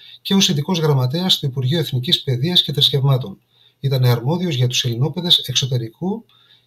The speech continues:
και τους μουσουλμανόπαιδες στη Θράκη. Έχει βραβευθεί το χίλια εννιακόσια ενενήντα δύο από την Ακαδημία Αθηνών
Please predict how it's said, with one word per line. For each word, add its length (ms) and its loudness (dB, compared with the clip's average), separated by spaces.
και 140 0
τους 340 -4
μουσουλμανόπαιδες 840 2
στη 120 -2
Θράκη. 440 0
Έχει 280 2
βραβευθεί 440 2
το 100 -4
χίλια 220 0
εννιακόσια 420 2
ενενήντα 280 0
δύο 180 0
από 140 0
την 160 0
Ακαδημία 520 0
Αθηνών 540 -2